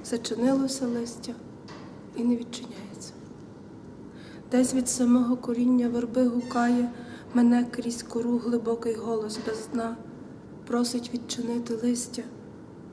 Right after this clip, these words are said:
щось каже бездонний голос про закопані в місті золоті ключі. А вже інші шпаки летять на електричне світло,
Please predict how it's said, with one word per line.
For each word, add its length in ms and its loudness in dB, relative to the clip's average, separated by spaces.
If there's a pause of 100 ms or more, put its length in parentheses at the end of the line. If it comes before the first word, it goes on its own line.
щось 380 -2
каже 400 2
бездонний 680 0
голос 600 -6 (400)
про 100 0
закопані 720 -4
в 60 -6
місті 320 -6
золоті 460 -4
ключі. 580 -4 (1120)
А 60 -2
вже 180 2
інші 400 4
шпаки 500 -4
летять 680 -8 (1160)
на 120 2
електричне 720 -4
світло, 500 -10